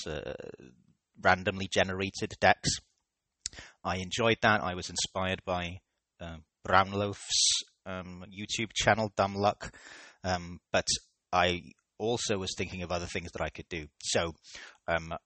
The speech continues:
in the future, I intend to maybe take, uh, one of the, uh, Investigator starter decks into a horrible scenario and see how long they survive. I've got some ideas for art-based or other kind of quirky, uh, uh, pr-, uh,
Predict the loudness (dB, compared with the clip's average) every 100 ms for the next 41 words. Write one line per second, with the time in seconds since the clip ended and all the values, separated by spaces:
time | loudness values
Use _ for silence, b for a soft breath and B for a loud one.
0 | _ -8 -8 -6 -6 -2 2 4 4 0
1 | -4 -2 0 0 -2 -6 -8 -2 -2 -2
2 | -4 -6 -4 -2 -2 -6 -8 -4 -4 -4
3 | -6 b b b _ -2 -2 -2 -2 -2
4 | 0 -4 -4 0 0 -2 0 2 4 4
5 | 8 8 8 6 6 4 2 2 0 0
6 | -2 -8 -6 -4 0 0 0 -2 0 2
7 | 4 2 -2 -4 2 2 2 0 -2 -4
8 | 2 6 6 6 -4 _ B B B B
9 | B -2 -2 -2 -2 0 0 0 -2 -4
10 | -4 0 6 6 4 0 2 2 2 -2
11 | -6 -8 -8 -6 -4 -4 -2 -2 -2 -4
12 | -8 -8 -12 -6 -4 -4 -2 -2 -4 B
13 | B B -2 0 0 -4 -4 -4 -4 -12
14 | _ _ _ _ -18 -14 -8